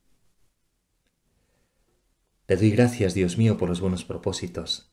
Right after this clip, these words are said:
afectos e inspiraciones que me has comunicado en estos diez minutos de oración contigo.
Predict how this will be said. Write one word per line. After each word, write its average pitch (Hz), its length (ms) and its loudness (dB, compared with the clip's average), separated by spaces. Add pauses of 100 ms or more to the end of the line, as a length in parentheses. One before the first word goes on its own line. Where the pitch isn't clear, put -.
afectos - 760 -10 (360)
e 85 80 -12
inspiraciones 87 880 -4 (340)
que 95 120 -2
me 92 100 2
has 104 120 0
comunicado 104 800 0
en 92 140 -4
estos 92 480 -8
diez 110 260 0
minutos 92 360 -2
de 90 80 -4
oración 85 380 -6
contigo. 80 680 -12